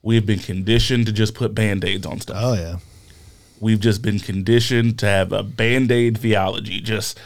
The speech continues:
Speaker 1: pray about it.
Speaker 2: Yep.
Speaker 1: Just, uh, like, you know, I don't
Speaker 2: That's usually our answer. Oh, we'll be praying about
Speaker 1: And
Speaker 2: it,
Speaker 1: don't
Speaker 2: brother.
Speaker 1: get me wrong.
Speaker 2: Praying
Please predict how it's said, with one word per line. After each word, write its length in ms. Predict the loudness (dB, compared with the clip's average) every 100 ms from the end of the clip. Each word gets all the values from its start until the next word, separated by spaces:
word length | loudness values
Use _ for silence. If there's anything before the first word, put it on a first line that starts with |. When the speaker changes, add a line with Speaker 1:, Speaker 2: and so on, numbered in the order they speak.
| -20 0
Speaker 1:
pray 200 | 4 4
about 260 | 6 4 2
it. 140 | -4 -6
Speaker 2:
Yep. 220 | -4 -4 -8 _
Speaker 1:
Just, 360 | 0 4 4 2
uh, 80 | -2 0
like, 200 | 2 2
you 120 | 4 2
know, 80 |
I 100 | 4 2
don't 80 |
Speaker 2:
That's 220 | 4 4 4
usually 220 | 4 6
our 120 | 6
answer. 280 | 4 2 2
Oh, 120 | 2
we'll 200 | 2 4
be 100 | 4
praying 280 | 4 4 4
about 140 | 4 4
Speaker 1:
And 60 |
Speaker 2:
it, 60 | 4
Speaker 1:
don't 140 | 4
Speaker 2:
brother. 120 | 4 4
Speaker 1:
get 20 |
me 60 | 6
wrong. 220 | 6 4 -2 -2
Speaker 2:
Praying 200 | 2